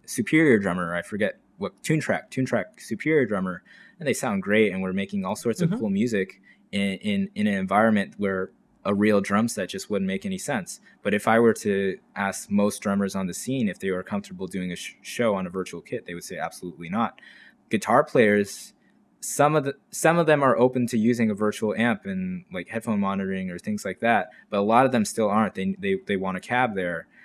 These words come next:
Speaker 1: Uh, I've had pianists that I tried to book, they say, like, they won't play on anything less than a Steinway Grand. Uh,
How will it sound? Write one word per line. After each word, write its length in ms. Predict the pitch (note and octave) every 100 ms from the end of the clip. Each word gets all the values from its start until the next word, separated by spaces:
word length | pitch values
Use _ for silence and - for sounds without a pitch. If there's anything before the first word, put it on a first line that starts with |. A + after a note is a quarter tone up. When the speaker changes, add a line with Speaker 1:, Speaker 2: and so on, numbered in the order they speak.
| - -
Speaker 1:
Uh, 360 | F2+ F2+ F2+ -
I've 200 | F#2+ G2+
had 200 | A2 G#2
pianists 460 | - G#2 G#2+ G2+ -
that 120 | F#2
I 80 | F2+
tried 260 | - G2
to 80 | F#2+
book, 220 | F#2+ F#2+
they 100 | F#2+
say, 180 | - F#2+
like, 200 | F2+ E2+
they 100 | F#2+
won't 240 | G2 F#2+ -
play 160 | F#2+
on 140 | F#2 F2
anything 420 | F#2+ F#2+ G2 F#2
less 240 | G2 G2+
than 140 | - F#2
a 180 | F2 -
Steinway 460 | - F#2+ F#2 F2+
Grand. 440 | F#2 G2+ B2+ F#2+ - _ _ _ -
Uh, 400 | F#2 E2+ E2